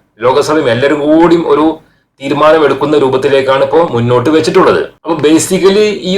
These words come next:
ഒരു മോദി സർക്കാർ പറയുന്നത് വഖഫ് ബോർഡ് എന്നൊരു ബോർഡ് വേണ്ട, അതിനി സർക്കാരുടെ അധീനത്തിലാവും. അതേപോലെ തന്നെ വഖഫ് ബോർഡിന്റെ ഉള്ളിലുള്ള അധികാരികളുണ്ടല്ലോ,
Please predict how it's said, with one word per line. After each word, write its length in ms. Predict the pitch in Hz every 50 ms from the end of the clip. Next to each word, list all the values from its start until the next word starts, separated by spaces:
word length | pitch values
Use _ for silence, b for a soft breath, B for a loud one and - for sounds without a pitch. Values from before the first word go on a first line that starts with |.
| 196
ഒരു 120 | 190 180 196 185
മോദി 240 | 170 175 165 165 165 170
സർക്കാർ 260 | 175 165 156 180 175 - 165
പറയുന്നത് 340 | 165 165 160 160 160 156 175 190 190 - - _ 131
വഖഫ് 320 | 123 - 185 165 143 139 151 165
ബോർഡ് 200 | 180 185 175 165
എന്നൊരു 200 | 156 156 156 156 135 123
ബോർഡ് 240 | 123 127 139 151 147 131
വേണ്ട, 220 | 117 113 110 110 123 151 - - - _ _ _ _ _ _ _ _ _ _ 120
അതിനി 220 | 117 135 143 147 143 120 -
സർക്കാരുടെ 500 | 131 120 117 - 143 143 143 147 - 147 127
അധീനത്തിലാവും. 680 | 110 113 117 127 123 123 147 139 139 135 104 95 170 87 - - _ _ _ _ _ _ _ _ -
അതേപോലെ 280 | 110 120 131 139 139 135 139
തന്നെ 220 | 135 139 139 139 143 135 131
വഖഫ് 320 | 120 117 147 147 131 127 139
ബോർഡിന്റെ 480 | 147 151 156 151 147 147 151 151 160 160 143 131
ഉള്ളിലുള്ള 440 | 131 139 156 175 185 180 170 165 - 123 117
അധികാരികളുണ്ടല്ലോ, 760 | 113 131 135 151 156 160 180 180 190 170 135 104 90 85 78